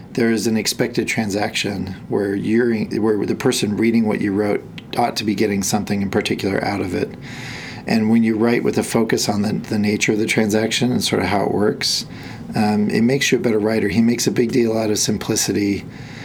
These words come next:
He, he, he makes a big deal out of simple language that can also be creative, but,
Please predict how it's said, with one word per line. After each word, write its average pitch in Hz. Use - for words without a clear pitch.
He, -
he, 120
he 113
makes 110
a -
big 117
deal 113
out 107
of 101
simple 113
language 104
that 117
can 113
also 123
be 117
creative, 107
but, -